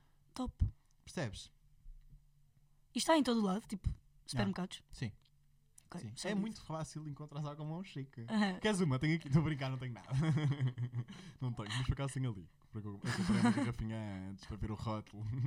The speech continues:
Speaker 2: <laughs> Falar a sério.
Speaker 1: Exato.
Speaker 2: Olha, sabias que a temperatura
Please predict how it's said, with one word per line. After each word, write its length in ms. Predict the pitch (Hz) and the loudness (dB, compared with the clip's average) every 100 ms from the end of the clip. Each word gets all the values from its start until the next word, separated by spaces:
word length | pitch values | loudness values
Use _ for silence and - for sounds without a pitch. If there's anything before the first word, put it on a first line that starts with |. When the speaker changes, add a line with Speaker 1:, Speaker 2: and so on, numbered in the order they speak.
| 123 | -2
Speaker 2:
<laughs> 320 | 123 - - | -4 -8 -8
Falar 140 | 160 160 | 0 0
a 40 | |
sério. 260 | - 143 233 | 2 2 4
Speaker 1:
Exato. 320 | 208 202 - - - - | 2 0 -6 -10 -10 2
Speaker 2:
Olha, 400 | 175 139 98 95 - - - - _ - _ - - | 4 4 0 -6 -20 -20 -20 -20 _ -20 _ -20 -14
sabias 580 | - 240 180 202 156 - | -2 2 4 4 2 0
que 380 | 151 165 110 92 - _ _ _ _ _ _ - _ - _ _ - - - - _ | -2 -2 -2 -6 -14 _ _ _ _ _ _ -20 _ -20 _ _ -20 -20 -20 -20 _
a 60 | 156 | -2
temperatura 720 | 156 202 190 165 104 87 82 | 2 4 4 4 -2 -4 -8